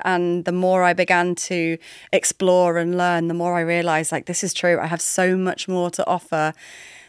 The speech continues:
the world and myself than just what I look like. And it's, it's so narrow how I've been living, and I'm not, I've not worked to really build myself a, a life that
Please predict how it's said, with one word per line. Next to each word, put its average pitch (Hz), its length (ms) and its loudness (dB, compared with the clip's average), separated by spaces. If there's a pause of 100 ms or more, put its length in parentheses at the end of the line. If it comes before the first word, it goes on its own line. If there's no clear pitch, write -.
(240)
the 175 220 2
world 175 1040 2 (100)
and 202 160 2
myself 170 880 0 (380)
than 214 180 2
just - 280 -4
what 180 160 2
I 165 160 2
look 196 200 0
like. 123 360 -2
And 175 100 -2
it's, - 560 -2
it's - 540 -6 (300)
so - 500 2
narrow 185 500 4
how 180 220 2
I've 180 180 0
been 175 200 -2
living, 180 480 -2 (580)
and 190 120 4
I'm 185 200 4
not, 185 260 0 (120)
I've 185 160 0
not 202 240 -2
worked 185 460 2
to 170 200 -2 (100)
really 180 440 -2 (200)
build 185 260 4
myself 170 540 -4
a, 170 220 -4
a 185 60 0
life 185 480 0
that 170 280 -2